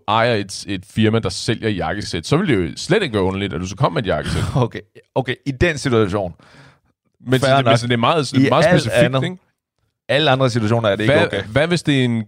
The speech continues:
Speaker 1: en kvinde, der kommer? Du ved, bedste Casino Royale, hvor, øh, Vesper, øh, siger, hvor Vesper siger, at dit, øh,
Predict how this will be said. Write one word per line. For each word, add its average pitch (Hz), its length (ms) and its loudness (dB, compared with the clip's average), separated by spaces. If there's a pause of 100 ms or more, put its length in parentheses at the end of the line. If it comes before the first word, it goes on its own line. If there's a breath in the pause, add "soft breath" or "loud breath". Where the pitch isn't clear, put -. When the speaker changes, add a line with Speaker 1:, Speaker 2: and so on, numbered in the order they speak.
Speaker 1:
en 104 520 -8 (160)
kvinde, 127 420 0 (380)
der 104 120 0
kommer? 104 260 0
Du 113 120 -2
ved, 113 140 4
bedste 127 500 0
Casino 110 520 -2 (140)
Royale, 98 580 2
hvor, 95 440 2
øh, 90 200 2 (500)
Vesper, 98 760 0 (220)
øh, 85 480 -4
siger, 90 580 -2 (540)
hvor 92 300 0
Vesper 101 280 -2
siger, 98 200 -6
at 87 120 -10
dit, 92 200 -10
øh, 87 340 -6